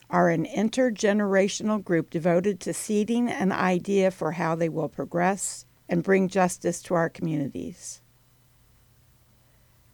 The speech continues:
Inmates get an out date, not an end date. Does the sentence ever truly end for them? Get ready to hear the stories.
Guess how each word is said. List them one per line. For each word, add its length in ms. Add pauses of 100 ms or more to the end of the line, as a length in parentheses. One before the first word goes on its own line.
Inmates 420
get 160
an 160
out 280
date, 480
not 260
an 160
end 500 (140)
date. 480 (560)
Does 220
the 160
sentence 680
ever 300
truly 540
end 280
for 160
them? 460 (800)
Get 260
ready 320
to 120
hear 260
the 100
stories. 680